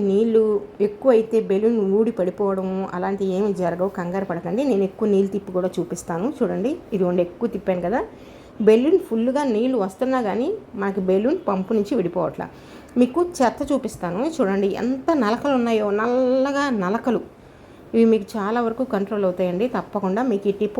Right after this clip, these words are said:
ఉపయోగపడుతుంది అనుకుంటున్నాను. ట్రై చేయండి. మామూలు అప్పుడు పంపు నీళ్ళు పట్టుకున్నా కానీ ఈ విధంగా పెట్టి చూడండి, మన ఇంట్లో మీకు ఈజీగా ఉపయోగపడుతుంది అని అనుకుంటున్నాను. నెక్స్ట్ టిప్లోకి వెళ్ళిపోదాం. షూ తెచ్చుకుంటాం కదండి. మామూలుగా షూ తెచ్చుకున్నప్పుడు ఏమవుతుందంటే, చాలామందికి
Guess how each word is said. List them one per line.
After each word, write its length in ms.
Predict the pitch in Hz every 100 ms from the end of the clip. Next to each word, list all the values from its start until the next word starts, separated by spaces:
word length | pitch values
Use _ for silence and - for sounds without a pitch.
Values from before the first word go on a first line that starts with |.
| -
ఉపయోగపడుతుంది 600 | 214 220 190 180 214 202
అనుకుంటున్నాను. 640 | 175 185 208 - 196 170 220 349 - - - -
ట్రై 120 | 208 202
చేయండి. 260 | 202 175 165 185
మామూలు 320 | 190 220 247
అప్పుడు 180 | 233 247 247
పంపు 200 | 208 202
నీళ్ళు 140 | 233 220
పట్టుకున్నా 340 | 208 196 214 208
కానీ 120 | 220 285
ఈ 20 | 208
విధంగా 280 | 196 190 220 220
పెట్టి 200 | 196 214 220
చూడండి, 340 | 190 185 202 466 - - - 202
మన 80 | 196
ఇంట్లో 240 | 196 220 277 494 - - - - -
మీకు 160 | 254 247 226
ఈజీగా 300 | 220 240 285 233
ఉపయోగపడుతుంది 600 | 214 208 196 185 226 302 208
అని 100 | 180
అనుకుంటున్నాను. 420 | 175 175 165 180 196
నెక్స్ట్ 180 | 202 254
టిప్లోకి 260 | 233 190
వెళ్ళిపోదాం. 360 | 185 180 180 285 - - - - -
షూ 100 | - 277
తెచ్చుకుంటాం 420 | 277 262 - 226 208
కదండి. 260 | 196 196 233 214
మామూలుగా 340 | 190 226 269 277
షూ 80 | 254 269
తెచ్చుకున్నప్పుడు 640 | 240 - - 349 262 208 269 226
ఏమవుతుందంటే, 580 | 247 254 240 202 196 247 403 -
చాలామందికి 580 | 220 214 262 233 220